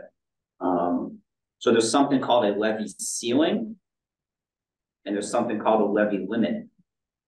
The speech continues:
Right? And this is a pretty good graphic that I stole from the state. So the levy ceiling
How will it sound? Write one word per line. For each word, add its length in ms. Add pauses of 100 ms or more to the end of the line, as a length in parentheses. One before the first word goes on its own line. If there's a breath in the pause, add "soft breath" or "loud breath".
(880)
Right? 260
And 100
this 160
is 120
a 100
pretty 220
good 160
graphic 420
that 140
I 40
stole 360
from 120
the 60
state. 420 (840)
So 400 (480)
the 80
levy 320
ceiling 800